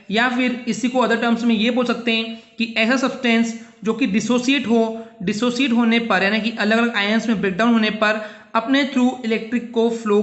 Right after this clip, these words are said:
करने दे। Okay students, तो उसको बोलते हैं electrolyte। तो simple voltage cell में जो open glass vessel है इसके अंदर हम diluted एस टू एस ओ फ़ोर लेते हैं। Okay,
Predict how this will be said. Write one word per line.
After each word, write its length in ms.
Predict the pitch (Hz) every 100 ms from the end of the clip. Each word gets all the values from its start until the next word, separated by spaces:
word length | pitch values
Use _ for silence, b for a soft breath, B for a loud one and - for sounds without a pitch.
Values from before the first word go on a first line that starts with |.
| 208
करने 300 | 185 175 190 196 - - -
दे। 180 | 151 156 143 - - _ _ _ - 185
Okay 220 | 180 233
students, 320 | 240 247 240 - B B
तो 80 | 190
उसको 180 | 240
बोलते 240 | 226 233 240
हैं 80 | 202
electrolyte। 580 | 208 214 226 220 226 - B B B -
तो 420 | 277 285 - - -
simple 380 | 247 247 277
voltage 360 | 302 269 247 254
cell 260 | - 226 226
में 340 | 208 196 196
जो 120 | 220 226 220
open 380 | 208 202 240 247 - -
glass 340 | 175 190 214 220
vessel 320 | 202 196 226
है 280 | 208 151 - 196
इसके 260 | 190 247
अंदर 220 | 240 233
हम 320 | 220 208 208 B B -
diluted 720 | 180 190 220 220 240 240 -
एस 160 | 220 -
टू 100 | 220
एस 140 | 208
ओ 40 | 220
फ़ोर 180 | 226 220
लेते 220 | 214 220
हैं। 260 | 233 - - -
Okay, 260 | 165 208